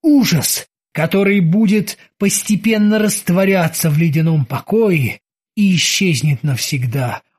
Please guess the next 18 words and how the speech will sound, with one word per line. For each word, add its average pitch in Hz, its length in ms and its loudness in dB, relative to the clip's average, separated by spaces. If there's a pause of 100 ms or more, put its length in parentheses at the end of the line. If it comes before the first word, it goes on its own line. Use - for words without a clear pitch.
уже 147 260 0
из 147 300 -2
мёртвых, 156 720 -2
остекленевших 139 1120 -4
глаз. 131 520 -4 (1300)
Маргарита 156 560 -2
умолкла. 185 480 0 (800)
Бушующие 240 680 0
волны 233 280 2
аплодисментов 226 960 0
понеслись 214 480 0
к - 80 -8
ногам 180 320 0
певицы. 175 560 -2 (380)
Заложив 208 500 0
перчатку 165 480 -2
под 113 220 -4
мышку, 165 500 0